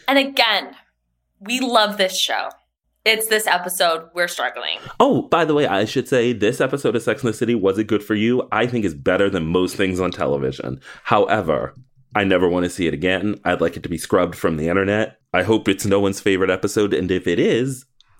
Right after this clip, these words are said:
Speaker 2: don't write to me. Or you can, actually.
Speaker 1: You can. I'd love to hear people's
Speaker 2: Yeah, actually, I would
Speaker 1: thoughts.
Speaker 2: love for everyone to reach out for their thoughts on this episode. Please do. I've got nothing but time.
Speaker 1: Yeah, <laughs> I've got nothing but time. What would you rank it?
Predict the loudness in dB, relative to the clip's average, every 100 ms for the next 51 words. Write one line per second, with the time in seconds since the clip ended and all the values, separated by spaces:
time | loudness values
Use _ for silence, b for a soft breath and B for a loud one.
0 | 0 2 2 2 0 -2 -4 -2 0 2
1 | 0 -2 -2 -2 -4 -4 -4 -2 -4 -6
2 | -10 _ -2 0 2 2 2 0 0 -2
3 | -2 -10 -8 -10 -2 2 4 4 2 2
4 | 2 2 2 2 2 0 2 0 0 0
5 | 0 0 0 0 0 2 2 0 -2 -4
6 | -4 -6 -4 -2 -2 0 0 0 2 2
7 | 2 0 2 2 0 0 -2 -6 -8 -6
8 | -4 -2 -4 _ _ -2 0 0 -2 -4
9 | -6 -8 -8 -2 0 0 -4 -8 -6 -2
10 | -2 -4 -2 -2 0 -2 -4 -4 -8